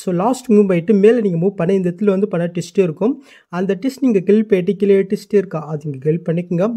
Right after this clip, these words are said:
மேலே ஃபாண்ட் இருக்கா, அது நீங்க செலக்ட் பண்ணிட்டு இதுல wave one fonts இருக்கு பாருங்க,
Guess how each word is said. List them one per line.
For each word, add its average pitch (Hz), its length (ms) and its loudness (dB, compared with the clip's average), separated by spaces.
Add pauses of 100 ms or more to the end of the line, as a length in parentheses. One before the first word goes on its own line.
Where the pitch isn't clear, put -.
(120)
மேலே 269 240 0
ஃபாண்ட் 247 340 0
இருக்கா, 185 220 -2 (100)
அது 262 180 -2
நீங்க 254 220 -2
செலக்ட் 175 240 -2
பண்ணிட்டு 165 260 -2 (500)
இதுல 202 300 -2
wave 269 300 0
one 240 200 0
fonts 214 300 -2
இருக்கு 220 220 -4
பாருங்க, 165 200 -2